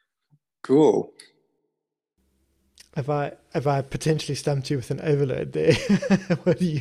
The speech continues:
Speaker 2: what do you
Speaker 1: No,
Speaker 2: think?
Speaker 1: look, it, <clears throat> it's, it's both a lot to take in and not a lot to take in, because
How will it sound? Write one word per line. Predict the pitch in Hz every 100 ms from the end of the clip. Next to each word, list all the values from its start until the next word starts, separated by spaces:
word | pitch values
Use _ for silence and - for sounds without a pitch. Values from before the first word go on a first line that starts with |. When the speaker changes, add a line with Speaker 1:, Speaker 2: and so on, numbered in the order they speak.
| 165
Speaker 2:
what | 151
do | 151
you |
Speaker 1:
No, | 151 143
Speaker 2:
think? | 135
Speaker 1:
look, | 139 -
it, | 139 - _ _ _ _
<clears throat> | - 165 - - - - - - _ _ _ _ 165
it's, | 147 - -
it's | 160 -
both | 143 143 139
a |
lot | 123 135 135
to | 127
take | 131 123 120
in | 113
and | 110
not | 107 117
a | 131
lot | 117 98
to | -
take | - 104 98 -
in, | - - _ _ _ _ _ _ _ _ _ _ -
because | 107 - 104 - -